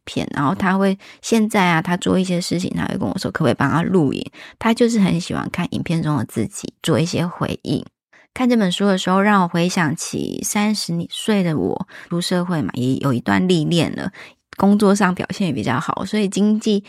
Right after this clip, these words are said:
也步入佳境。作为有能力的我啊，我就一直很想要带爸妈出国玩。不过那个时候我的爸爸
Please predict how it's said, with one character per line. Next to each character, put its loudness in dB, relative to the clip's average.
也 2
步 0
入 2
佳 -2
境。 -4
作 4
为 2
有 0
能 0
力 2
的 0
我 -4
啊， -4
我 -4
就 -4
一 0
直 -2
很 -2
想 -6
要 -2
带 -4
爸 -4
妈 -4
出 -6
国 -8
玩。 -6
不 -2
过 4
那 4
个 2
时 -2
候 6
我 4
的 -4
爸 -2
爸 0